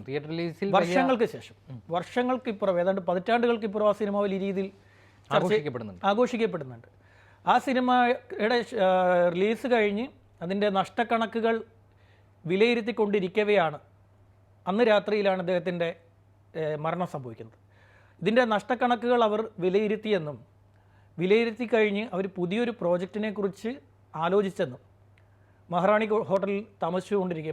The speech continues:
Speaker 2: മഹാറാണി ഹോട്ടലിൽ വെച്ചാണ് അദ്ദേഹത്തിൻ്റെ മരണം സംഭവിക്കുന്നത്.
Speaker 1: കോഴിക്കോട്.
Speaker 2: ഹോ-,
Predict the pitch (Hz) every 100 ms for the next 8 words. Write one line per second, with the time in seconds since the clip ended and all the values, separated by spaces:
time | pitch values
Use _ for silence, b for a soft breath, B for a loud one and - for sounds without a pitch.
0 | 165 165 170 190 202 196 185 196 180 175
1 | 156 147 147 139 139 127 147 127 127 -
2 | 127 101 92 _ _ _ _ _ _ _
3 | - 165